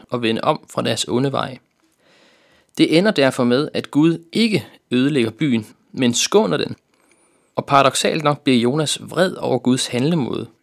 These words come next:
Først vil Gud ødelægge byen. Det håber Jonas i hvert fald på. Men så viser Gud sig at være nådig og barmhjertig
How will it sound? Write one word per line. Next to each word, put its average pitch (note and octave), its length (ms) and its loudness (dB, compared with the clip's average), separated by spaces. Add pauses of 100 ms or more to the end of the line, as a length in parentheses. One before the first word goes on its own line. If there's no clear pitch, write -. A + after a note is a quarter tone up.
(920)
Først - 500 -4
vil C3 100 -2
Gud D#3+ 320 2 (180)
ødelægge C#3+ 400 0
byen. C3+ 360 0 (800)
Det B2+ 80 -2
håber D3+ 240 4
Jonas B2+ 320 2
i - 20 -8
hvert A2+ 180 2
fald G#2+ 180 -6
på. D#3+ 340 -2 (840)
Men D#3+ 180 0
så F#3+ 140 2
viser E3+ 320 0
Gud C#3 240 2
sig B2 360 -4
at B2 200 -8
være G#2+ 220 -6
nådig C3+ 640 0 (220)
og A#2+ 120 -10
barmhjertig B2 680 -2